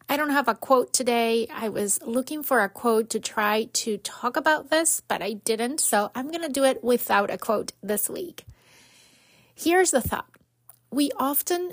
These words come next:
think of competition as something external. But what if I told you that your real competition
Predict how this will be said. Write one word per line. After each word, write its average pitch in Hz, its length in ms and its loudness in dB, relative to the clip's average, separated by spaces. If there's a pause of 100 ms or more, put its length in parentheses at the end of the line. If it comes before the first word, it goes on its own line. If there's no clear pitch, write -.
think 240 520 0 (140)
of 214 560 0 (260)
competition 226 960 -4 (340)
as 226 140 4
something 233 640 -2
external. 175 720 -4 (720)
But 233 340 2 (260)
what 262 480 0 (120)
if 311 200 -2
I 294 160 4
told 233 560 0
you 269 320 -2
that 226 260 -2
your 240 340 2
real 277 300 0
competition 269 960 -4